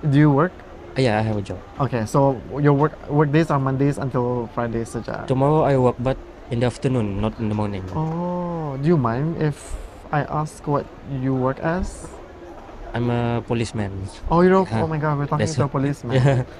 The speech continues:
Speaker 2: Yeah.
Speaker 1: Oh my God, you know what's so funny? Aku ada jumpa kawanku yang baru keluar recru-, recruit.
Speaker 2: Oh.
Speaker 1: Baru intake baru, literally baru And then I think hari ni ke ataupun esok kan ya, you start di balai. Oh, berapa lama sudah tu Zul jadi polis?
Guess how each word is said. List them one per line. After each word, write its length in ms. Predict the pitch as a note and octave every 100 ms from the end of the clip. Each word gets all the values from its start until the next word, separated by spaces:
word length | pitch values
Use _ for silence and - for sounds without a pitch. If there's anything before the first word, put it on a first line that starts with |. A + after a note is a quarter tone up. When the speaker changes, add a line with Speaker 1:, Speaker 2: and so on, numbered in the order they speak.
| - - - A2+
Speaker 2:
Yeah. 20 | - - -
Speaker 1:
Oh 80 | A3
my 80 | B3+
God, 140 | B3+
you 80 | A3
know 80 | B3+
what's 160 | B3
so 80 | B3
funny? 540 | A3 F3 D3+ D#3+ G3+ B3 - - - - -
Aku 320 | D#3+ D#3 G#3+ G3+
ada 80 |
jumpa 320 | F#3 F3+ F3 F3+
kawanku 800 | E3 D#3 C#3+ - D3+ E3 C#3+ -
yang 240 | D#3+ D#3
baru 320 | D3+ D#3 F3+
keluar 320 | F3+ E3 E3
recru-, 320 | E3+ - D#3 -
recruit. 480 | F3 E3+ E3 D3 A2+ - - - -
Speaker 2:
Oh. 320 | A#2 B2 C#3 C3 -
Speaker 1:
Baru 320 | D#3 E3+ F#3+
intake 240 | F#3 F#3 E3
baru, 240 | D#3+ C#3+
literally 400 | C#3+ E3 F#3 F#3
baru 400 | D#3 D#3+ E3 D#3 - - -
And 160 | D#3+ F#3
then 80 | F3+
I 80 | F3
think 320 | - G3+ G#3 - -
hari 160 | E3+ F#3
ni 80 | A#3+
ke 80 | G3+
ataupun 480 | D3+ D#3+ D3+ D#3 D3+
esok 320 | - E3 C#3+
kan 80 | B2+
ya, 80 |
you 160 | B2 C#3
start 240 | C#3 D3+ - C#3 C#3+
di 80 | C#3
balai. 560 | B2+ B2+ A2+ A2 A#2+ - -
Oh, 240 | F#3+ A3+
berapa 160 | G3+ G#3
lama 160 | G3+
sudah 240 | G#3+ A3+ G#3+ G#3+
tu 240 | C#3+ B2+
Zul 560 | C#3 D#3+ E3 E3 D#3 D3
jadi 240 | D3+ D3+
polis? 320 | - C3 A#2